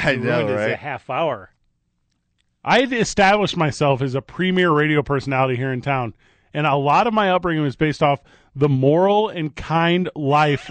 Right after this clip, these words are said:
Speaker 3: <laughs> of one w-, Missouri-born Walter Disney.
Speaker 1: Oh, he's born in Missouri, too? You're shook. You should see him. Like, Fred's, like, a, a
Speaker 2: He is.
Speaker 1: shade of light
Speaker 2: <laughs>
Speaker 1: green right now.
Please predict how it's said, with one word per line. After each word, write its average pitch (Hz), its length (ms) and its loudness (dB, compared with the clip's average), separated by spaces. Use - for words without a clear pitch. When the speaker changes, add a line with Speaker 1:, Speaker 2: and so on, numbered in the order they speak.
Speaker 3:
<laughs> - 800 -4
of 143 140 0
one 175 260 4
w-, 165 500 -4
Missouri-born 175 1300 2
Walter 180 480 2
Disney. 143 480 -2
Speaker 1:
Oh, 139 320 -2
he's 123 160 -6
born 127 240 -6
in 123 60 -6
Missouri, 120 460 -6
too? 135 440 -6
You're 165 180 -4
shook. - 400 -6
You 113 100 -12
should 147 180 -10
see 123 240 -8
him. 82 140 -10
Like, 92 180 -12
Fred's, 135 300 -8
like, 98 160 -8
a, 82 40 -12
a 78 40 -10
Speaker 2:
He 127 100 -8
is. 165 60 -8
Speaker 1:
shade 120 280 0
of 95 180 -4
light 101 380 0
Speaker 2:
<laughs> 208 80 -2
Speaker 1:
green 107 360 -4
right 92 300 -6
now. 92 300 -6